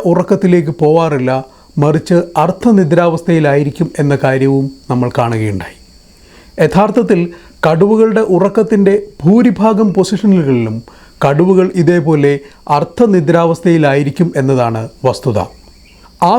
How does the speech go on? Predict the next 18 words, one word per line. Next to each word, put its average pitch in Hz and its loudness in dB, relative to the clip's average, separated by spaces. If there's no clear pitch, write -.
വിഭാഗത്തിൽപ്പെടുന്ന 190 0
മറ്റൊരു 196 0
പൊസിഷനാണ് 143 -2
കമിഴ്ന്ന് 240 2
കിടന്നുകൊണ്ട് 156 0
കൈകളിൽ 196 2
മുഖമമർത്തിക്കൊണ്ട് 165 0
വിശ്രമിക്കുന്ന 151 0
ഒരു 117 -2
രീതി. 92 -6
ഒരിക്കൽ 196 0
ഞാൻ 208 2
കണ്ടത് 160 0
ഒരു 160 2
ചെറിയ 190 2
കാട്ടുപൊയ്കയുടെ 196 0
തീരത്തെ 156 0
പാറയിൽ 151 0